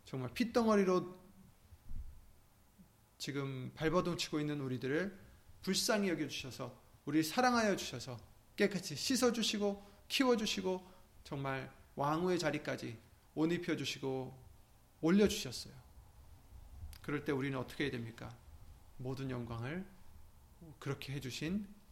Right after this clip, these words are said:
예수님에게, 예수님이신 하나님에게 돌려드려야 되는 것입니다.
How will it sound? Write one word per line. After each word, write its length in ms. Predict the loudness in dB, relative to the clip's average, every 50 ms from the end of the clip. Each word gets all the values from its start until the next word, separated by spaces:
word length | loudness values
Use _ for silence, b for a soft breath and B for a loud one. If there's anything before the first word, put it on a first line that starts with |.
| -20 -20 -18 -8 -4
예수님에게, 800 | -2 0 0 0 -2 -2 -2 -2 -2 -2 -4 -4 -6 -8 -10 -10 -6
예수님이신 600 | -4 -4 -2 -2 -2 -4 -4 -4 -4 -4 -4 -4
하나님에게 800 | -4 -2 0 2 2 2 2 2 0 0 -2 -2 -4 -4 B B B B B B B B -12
돌려드려야 720 | -6 -2 -2 0 0 0 0 0 -2 -2 -2 -2 -2 -2
되는 180 | -2 -4 -6 -6
것입니다. 380 | -8 -8 -10 -10 -12 -12 -14